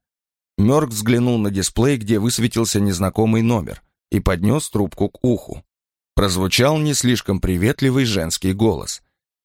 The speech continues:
«Здравствуйте, я говорю с Карлом Мёрком?» «Да, это я».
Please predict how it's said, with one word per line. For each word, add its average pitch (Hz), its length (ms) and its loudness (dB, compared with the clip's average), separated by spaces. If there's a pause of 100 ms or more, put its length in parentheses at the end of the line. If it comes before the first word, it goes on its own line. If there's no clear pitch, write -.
(240)
«Здравствуйте, 156 760 0
я 151 260 4
говорю 156 380 0
с - 100 -4
Карлом 139 420 2
Мёрком?» 160 580 -2 (500)
«Да, 85 500 0
это 82 180 -4
я». 95 360 0